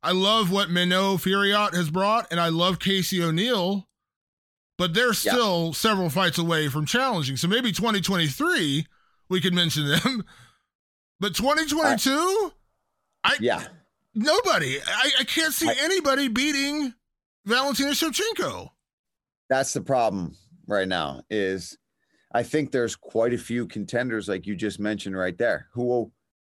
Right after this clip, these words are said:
Speaker 2: if given enough time, could be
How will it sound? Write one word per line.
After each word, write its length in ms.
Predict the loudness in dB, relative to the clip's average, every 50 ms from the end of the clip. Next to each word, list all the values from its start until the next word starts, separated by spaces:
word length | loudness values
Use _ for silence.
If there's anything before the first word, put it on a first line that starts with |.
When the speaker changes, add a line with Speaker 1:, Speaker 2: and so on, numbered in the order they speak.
| _ _ _ -4
Speaker 2:
if 260 | -2 -2 -2 -4 -2
given 280 | -2 -2 0 0 0 0
enough 340 | 0 0 0 0 0 -2 -4
time, 560 | -4 -2 0 0 2 0 0 -2 -4 -8 -14 _ _ _ _ _ _ _ _ _ _ _ _ _ _ _ _ _ _ _ _ _ _ _ _ _
could 240 | -2 0 0 2 0
be 420 | 0 0 0 -2 -4 -6 -10